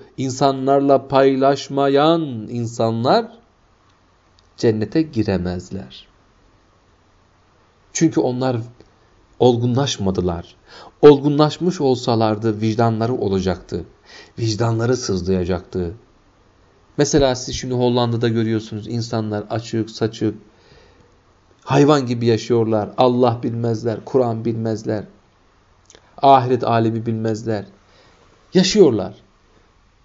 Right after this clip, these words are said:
Değil mi? İçimizden geçmiyor mu? "Ah, bu insanların hepsi cehennem odunu ya bunlar. Allah bilmez, kitap bilmez. Bunlara hayrı öğretmek, öğretmemiz lazım. Vallahi Allah bizden bunları sorar." demiyor musunuz?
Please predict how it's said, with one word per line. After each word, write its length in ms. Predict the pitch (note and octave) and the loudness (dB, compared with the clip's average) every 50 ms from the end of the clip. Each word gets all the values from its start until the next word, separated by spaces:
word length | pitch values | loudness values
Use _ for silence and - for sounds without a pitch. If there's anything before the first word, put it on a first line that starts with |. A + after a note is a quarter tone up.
| _ _ _ _ - | _ _ _ _ 2
Değil 100 | D#3+ F3 | 4 4
mi? 80 | F3 | 4
İçimizden 540 | D3 C3 - - D3+ D3+ C#3 C#3+ D#3+ D#3+ D#3+ | 2 0 -2 -4 -6 -4 0 2 2 2 4
geçmiyor 380 | E3+ G#3 G3 G3+ G3 E3 D3+ C#3 | 4 4 4 4 0 -2 -2 -2
mu? 160 | C3 C3+ C#3+ | -2 0 2
"Ah, 240 | D#3+ D#3+ D3 - - | 2 2 0 0 -2
bu 100 | F#3 F#3+ | -2 -2
insanların 500 | F3 D#3+ - - D#3 D3+ D3+ D#3 D#3 D#3 | -2 -2 -2 -2 -2 -2 -2 -2 0 2
hepsi 380 | B3 C4 - - - - - | 2 2 0 -2 -10 -14 4
cehennem 440 | - F#3+ F#3 F#3+ F#3+ F3+ F#3 F3 D#3+ | 6 8 8 8 6 4 2 0 0
odunu 240 | D3+ C#3 C3 C3+ C3 | -2 -2 -4 -4 -2
ya 280 | B2+ B2 B2 B2 - | -2 -2 -2 -2 -4
bunlar. 300 | D#3 D#3 D3+ - - - - | -6 -8 -8 -8 -10 -6 -2
Allah 400 | - F3+ F3+ F3+ E3 E3 D#3+ D#3 | 2 4 4 4 4 2 2 0
bilmez, 340 | D#3+ D3+ D3+ D#3 C#3 - - | -2 -2 -4 -6 -8 -8 -10
kitap 380 | - D3+ D#3 D3+ C#3+ - - | -8 -6 -4 -4 -4 -4 -6
bilmez. 480 | D3+ C#3+ C#3+ C#3+ D3 C3+ B2 - - - _ _ _ _ _ _ _ _ _ _ _ _ _ _ _ | -6 -6 -2 -2 -2 -2 -4 -6 -12 -20 _ _ _ _ _ _ _ _ _ _ _ _ _ _ _
Bunlara 400 | - D#3 D#3 D#3+ D#3+ D3+ D3 C3 | -2 0 2 4 4 4 2 2
hayrı 220 | C#3+ C#3+ D3 D3 D3+ | 2 2 2 2 2
öğretmek, 460 | C#3+ C#3+ C#3 C#3 C#3 C#3 C#3+ C#3+ - - - _ _ | 2 2 2 2 0 -4 -8 -10 -10 -12 -16 _ _
öğretmemiz 580 | D3 C#3 C3+ C3 C3+ - C3 C3 C3 B2+ A#2+ C3 | 0 2 2 2 0 -4 -8 -8 -6 -6 -4 -2
lazım. 360 | B2+ B2+ A#2+ A#2+ B2 A#2+ B2+ | -2 -2 -2 -4 -6 -2 0
Vallahi 460 | C#3+ D3 C#3+ C#3 C#3 C#3 C#3 C#3 C3+ | 0 0 2 2 2 2 2 2 0
Allah 360 | - C3 C3+ C3+ C3+ C3 A#2+ - | 0 -2 -2 -2 -2 -4 -4 -6
bizden 380 | B2+ B2 B2+ C3 B2+ B2 A#2+ B2+ | -8 -6 -4 -4 -4 -4 -6 -6
bunları 240 | A#2+ A#2+ B2 A#2+ | -4 -2 -2 -2
sorar." 320 | A#2 A#2 B2+ B2 B2 A#2+ A#2 A#2+ - - - - - - _ _ _ _ _ _ | -4 -2 -2 0 0 0 -2 -6 -12 -20 -20 -20 -20 -20 _ _ _ _ _ _
demiyor 360 | A#2 B2+ E3 F#3+ F3+ E3 D3+ C3+ | 6 10 10 10 10 8 6 4
musunuz? 460 | C3 A#2+ A#2 C3+ D3 D#3 D3 - | 0 -4 -6 -6 -6 -6 -8 -12